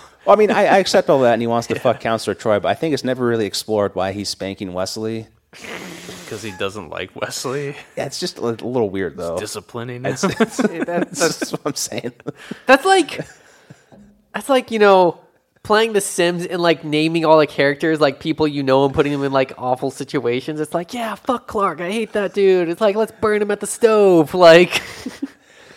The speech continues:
Speaker 1: I'm just thinking it's kinda weird that you wanna spank one of your colleagues' children who's, like, a fifteen-year-old boy at that point.
Speaker 3: That's, like, Jared levels
Speaker 1: Right.
Speaker 3: of, like,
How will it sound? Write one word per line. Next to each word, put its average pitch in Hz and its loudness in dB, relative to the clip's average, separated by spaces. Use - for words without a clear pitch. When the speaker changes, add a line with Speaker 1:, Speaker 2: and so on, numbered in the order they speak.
Speaker 1:
I'm 135 -2
just 160 -4
thinking 139 -2
it's 104 -6
kinda 104 -2
weird 95 -2
that 92 -8
you 95 -6
wanna 90 -6
spank 92 -8
one 90 -8
of 90 -10
your 85 -12
colleagues' 87 -8
children 95 -10
who's, 90 -12
like, 87 -10
a 85 -10
fifteen-year-old 90 -10
boy 87 -4
at 90 -8
that 90 -4
point. 98 -8
Speaker 3:
That's, - -8
like, 247 0
Jared 175 0
levels 113 0
Speaker 1:
Right. 104 2
Speaker 3:
of, 113 -8
like, 113 -4